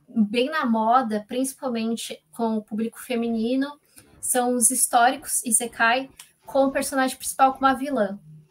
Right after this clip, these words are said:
Então, se não uma vilã, ou então você é o personagem secundário. Basicamente, é um gênero que surgiu, que eu percebi, né, pelo menos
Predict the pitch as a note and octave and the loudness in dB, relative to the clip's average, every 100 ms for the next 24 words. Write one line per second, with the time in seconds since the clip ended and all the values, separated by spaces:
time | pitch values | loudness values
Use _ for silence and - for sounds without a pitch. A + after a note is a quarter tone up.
0 | _ - - G#3 G#3 - A3+ G#3+ G#3+ G3+ | _ -20 -4 0 0 0 2 4 4 2
1 | G3+ G3+ - - D#4+ D4 E4 D4+ D4 C4+ | 0 -2 -2 -2 0 0 0 0 -2 -4
2 | B3+ A#3+ B3+ D4 C#4+ - - A#3+ B3+ B3 | -2 0 0 -2 -4 -10 -4 -2 0 0
3 | C4 B3 B3 B3+ B3+ C4 B3+ B3 A#3+ - | -2 -2 2 2 2 -2 -4 -4 -4 -6
4 | C4 - C#4 A3 G3+ G#3 G#3+ - _ - | -8 -4 -2 0 -2 -2 -6 -10 _ -20
5 | _ C4+ C#4+ - E4 D4 D#4+ C#4 C#4 C4+ | _ 0 0 0 -4 -6 -4 -2 0 0
6 | C#4 - - D#4 D4 G#3+ A3+ - B3+ C4+ | -2 -2 -2 0 -2 0 0 -2 -4 -2
7 | C4+ - C4 G#3 A3 C#4 A#3 A#3 - A3+ | -4 -2 -4 -2 -2 -2 -2 -2 -6 -4
8 | G#3+ G#3 G3+ G#3+ G#3+ | 0 0 0 0 -4